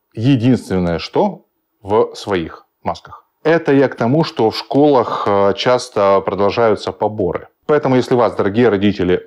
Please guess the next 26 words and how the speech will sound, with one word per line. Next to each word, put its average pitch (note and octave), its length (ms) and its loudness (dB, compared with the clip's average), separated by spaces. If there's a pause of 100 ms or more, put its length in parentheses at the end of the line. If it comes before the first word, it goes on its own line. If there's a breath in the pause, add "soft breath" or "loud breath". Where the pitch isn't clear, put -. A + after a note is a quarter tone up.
(100)
принуждают A#2 840 2
к - 120 -6
миру, A#2 480 2 (260 loud breath)
то A2 140 0
есть, - 240 -4
э, G#2 280 2
призывают G#2+ 440 2
сдавать F#2 640 0
что-то F2+ 540 -4
в E2 280 -6
благотворительные G2 840 -2
фонды G2+ 580 0 (240 loud breath)
или G2+ 160 -2
там G2+ 180 0
на G#2 120 2
антисептики, A2 1040 -2
в F#2+ 180 -2
маски A2 380 0
и G#2+ 40 -2
тому G2 220 -2
подобное, A#2+ 560 0 (460 loud breath)
знайте, B2 680 0 (640)
вы A#2 360 2
не B2+ 320 2
должны A2+ 640 0
сдавать. E2 600 -4